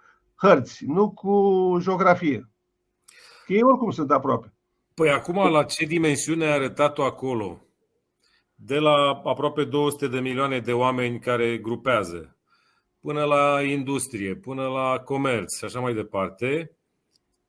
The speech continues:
Speaker 2: ă, asta rivalizează cu Statele Unite ale Americii, cel puțin la nivel de populație și la nivel de comerț. Ă, pentru că sunt toate, ă, țări, ă, bine tehnologizate, bine industrializate, sunt țări dezvoltate.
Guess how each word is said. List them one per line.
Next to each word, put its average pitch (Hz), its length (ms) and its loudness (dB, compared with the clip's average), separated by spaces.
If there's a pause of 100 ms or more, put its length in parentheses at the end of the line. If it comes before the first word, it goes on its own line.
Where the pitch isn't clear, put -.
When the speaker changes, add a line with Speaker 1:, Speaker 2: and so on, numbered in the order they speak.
(140)
Speaker 2:
ă, 120 300 0
asta 151 280 0
rivalizează 147 680 0
cu 160 100 -10
Statele 165 400 -2
Unite 143 340 -4
ale 147 120 2
Americii, 170 720 -2
cel 175 220 -4
puțin 160 280 -4
la 151 100 2
nivel 139 260 0
de 147 100 0
populație 156 920 0 (360)
și - 180 -12
la 160 100 2
nivel 160 340 2
de 170 140 2
comerț. 180 560 0 (460)
Ă, 120 160 2
pentru 120 300 -4
că 127 120 -4
sunt 156 320 0
toate, 151 720 4
ă, 131 100 -6 (180)
țări, 151 600 4
ă, 131 120 -4
bine 139 600 0
tehnologizate, 120 960 -2
bine 143 240 -2
industrializate, 117 920 -2
sunt 113 200 -6
țări 135 180 -6
dezvoltate. 110 880 -2